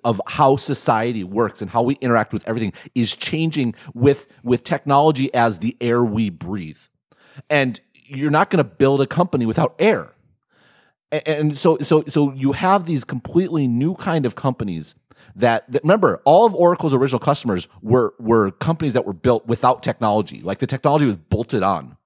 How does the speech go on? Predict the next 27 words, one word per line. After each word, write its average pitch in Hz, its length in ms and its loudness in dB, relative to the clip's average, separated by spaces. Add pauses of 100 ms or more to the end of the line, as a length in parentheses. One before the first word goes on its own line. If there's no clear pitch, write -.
(120)
after 101 240 -4
the 80 80 -10
fact. - 420 -16 (920)
All 175 260 6
these 139 340 -4
new 139 220 2
companies 101 560 -4
are 107 100 -4
companies 123 420 -4
that 107 120 0
are 104 80 -2
growing 131 640 -2
up 135 240 0 (200)
with 104 460 0
that. 104 260 -2 (220)
And 165 100 0
you 170 80 2
think 226 200 -2
about 220 240 -4
that, 113 240 0 (200)
w-, 139 240 0
what's 226 280 4
the 214 120 2
big 180 340 2
advantage 160 360 0
of 139 60 -6
software? 117 480 -2